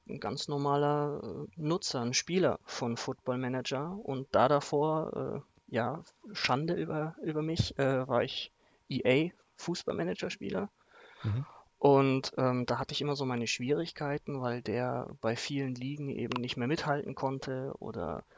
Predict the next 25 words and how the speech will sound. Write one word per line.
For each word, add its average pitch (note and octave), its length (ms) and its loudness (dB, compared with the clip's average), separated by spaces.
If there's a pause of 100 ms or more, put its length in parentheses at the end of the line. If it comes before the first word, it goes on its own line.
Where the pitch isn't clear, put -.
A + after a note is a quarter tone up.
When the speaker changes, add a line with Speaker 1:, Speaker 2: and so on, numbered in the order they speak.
(760)
Speaker 1:
ja, F#2 420 -6 (260)
einfach C#3 300 -4
zu - 160 -2
langsam C#3+ 480 0
wurde D3 180 0
und D3+ 80 2
abgestürzt - 640 0
ist C#3 160 -6
und C3+ 140 -6
ich C3+ 100 -4
suchte D#3 320 -2
halt D3 160 -4
dann C3 120 -2
nach C3+ 160 -2
Alternativen D3 880 0
und A2 340 -6
dort B2+ 260 -6
bin B2+ 160 -6
ich B2+ 120 -8
dann C3 160 -4
auf A#2+ 100 -6
den C#3 140 -4
Football C3+ 320 -2
Manager A#2 380 -2
aufmerksam C3 640 -6